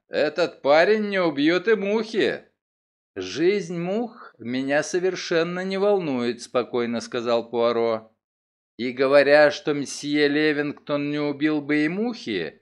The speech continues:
вы, однако, упускаете из виду, что именно сегодня он собирается лишить жизни семейства Ос". Харрисон не сразу нашёлся, что ответить. Детектив, в свою очередь, тоже вскочил на ноги.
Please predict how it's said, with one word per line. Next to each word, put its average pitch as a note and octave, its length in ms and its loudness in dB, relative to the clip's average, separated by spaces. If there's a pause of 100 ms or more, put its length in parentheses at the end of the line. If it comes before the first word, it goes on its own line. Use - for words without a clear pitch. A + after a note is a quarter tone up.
вы, F3+ 260 -2
однако, A3+ 440 0
упускаете G#3 1200 0
из F3 140 -8
виду, G3 480 -2
что - 280 -4
именно A3 520 0
сегодня G3 800 0
он D#3 200 0
собирается G#3 800 2
лишить G#3 460 -4
жизни A3 540 -4
семейства A3+ 960 -2
Ос". G#3 600 0 (580)
Харрисон D#3 760 0
не G#3+ 100 -4
сразу D3 480 2
нашёлся, C3+ 580 -4
что C#3 240 -4
ответить. C3 760 -6 (280)
Детектив, G#3+ 600 -6
в - 40 -14
свою F3+ 420 2
очередь, A3+ 520 -6
тоже F3+ 260 2
вскочил G#3 440 -2
на B2+ 220 0
ноги. G#2+ 540 -4